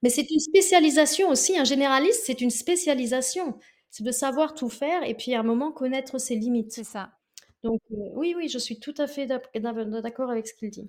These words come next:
Speaker 2: Toi, tu es dans une zone, heu, surdotée. Tu es dans le sud de la France, hein, c'est ça ?
Speaker 1: Oui, oui, moi, je suis dans le sud-est. On est, on est nombreux. Mais on, il y a personne au chômage, hein.
Speaker 2: Oui.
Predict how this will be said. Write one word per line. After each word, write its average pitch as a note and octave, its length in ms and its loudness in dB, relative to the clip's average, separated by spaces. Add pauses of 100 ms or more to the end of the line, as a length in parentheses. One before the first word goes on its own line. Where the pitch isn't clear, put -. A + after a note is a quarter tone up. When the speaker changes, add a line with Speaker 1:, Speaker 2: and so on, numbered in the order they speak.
Speaker 2:
Toi, C#4+ 140 -10
tu D4 160 -16
es C4 60 -8
dans A#3+ 100 -8
une A#3 220 -4
zone, B3 500 -2
heu, G3+ 260 -8
surdotée. A#3 480 -8
Tu D4 100 -6
es - 20 -2
dans B3+ 80 -2
le A#3+ 40 -6
sud A#3 180 -10
de A#3 60 -4
la A#3 120 -2
France, D#4+ 340 -6
hein, C4 80 -4
c'est B3+ 140 -10
ça ? C4 220 -6 (460)
Speaker 1:
Oui, B3 140 -2
oui, A#3 120 2
moi, A3+ 140 0
je - 60 -6
suis G#3 100 -10
dans G#3+ 60 -2
le G#3 80 -2
sud-est. A3 540 -4
On G#3+ 80 -4
est, G#3 180 -2
on G#3 160 -4
est A3 80 0
nombreux. G3 560 -2
Mais A3 320 4
on, G3 300 -4
il G3 60 -4
y G3 40 -2
a G3 60 -4
personne A3 340 -6
au B3+ 60 -4
chômage, F#3+ 400 -10
hein. A3+ 80 -10
Speaker 2:
Oui. A#3+ 280 -2